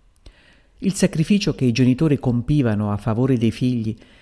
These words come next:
è frequente sia all'interno del ghetto, sia durante l'esperienza del campo di concentramento,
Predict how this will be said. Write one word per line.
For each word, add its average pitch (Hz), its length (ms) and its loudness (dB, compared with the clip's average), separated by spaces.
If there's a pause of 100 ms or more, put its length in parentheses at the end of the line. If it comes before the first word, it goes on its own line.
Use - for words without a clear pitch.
è 165 100 0
frequente 127 640 4
sia 190 400 0
all'interno 120 640 0
del 107 180 -2
ghetto, 139 420 -2 (400)
sia 208 320 0
durante 165 400 0
l'esperienza 147 720 0
del 120 220 -2
campo 135 340 -2
di 131 100 -2
concentramento, 120 960 -2